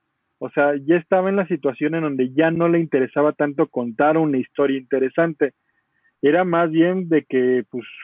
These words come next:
funcionó, pegó, este, y, pues, vamos a entrar, o sea, hay que entregar un producto, pues, casi, casi para vender juguetes.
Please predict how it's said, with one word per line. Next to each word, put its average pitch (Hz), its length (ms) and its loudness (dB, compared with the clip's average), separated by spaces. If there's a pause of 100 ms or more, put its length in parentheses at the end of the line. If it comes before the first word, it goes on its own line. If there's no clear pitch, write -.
(300)
funcionó, 135 680 0
pegó, 180 500 2 (600)
este, 131 760 -2
y, 120 680 -8
pues, 123 240 -4
vamos 160 400 -2
a 160 40 0
entrar, 180 520 0
o 175 100 0
sea, 135 540 -2 (600)
hay 180 180 -2
que 226 100 0
entregar 202 280 2
un 226 100 0
producto, 196 440 4
pues, 175 160 -2
casi, 185 240 -4
casi 175 240 -4
para 143 280 0
vender 127 420 -2
juguetes. 180 520 0